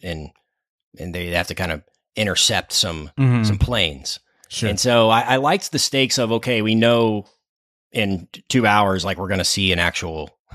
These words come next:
Speaker 1: th-, them actually pull this off, and how is it gonna do? And so you're, in your mind, you're kind of recording all the, the course in your head and where people are failing and where the vulnerabilities are. I really enjoyed that as a narrative device to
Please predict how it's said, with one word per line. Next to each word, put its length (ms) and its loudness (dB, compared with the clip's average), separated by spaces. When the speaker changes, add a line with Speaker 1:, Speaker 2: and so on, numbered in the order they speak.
Speaker 1:
th-, 160 -8
them 140 0
actually 640 -4
pull 200 -2
this 180 -4
off, 320 0
and 100 -8
how 160 -4
is 100 -4
it 40 -10
gonna 200 -6
do? 240 -2
And 100 -4
so 120 -4
you're, 240 -6
in 180 2
your 80 6
mind, 240 4
you're 80 2
kind 180 2
of 100 4
recording 640 0
all 220 2
the, 340 -10
the 100 -10
course 320 -2
in 80 -4
your 100 2
head 420 0
and 240 -2
where 200 2
people 280 0
are 100 2
failing 640 0
and 220 -4
where 220 -2
the 260 -2
vulnerabilities 680 2
are. 420 0
I 160 4
really 400 6
enjoyed 760 2
that 340 -2
as 240 0
a 340 0
narrative 380 2
device 640 0
to 580 0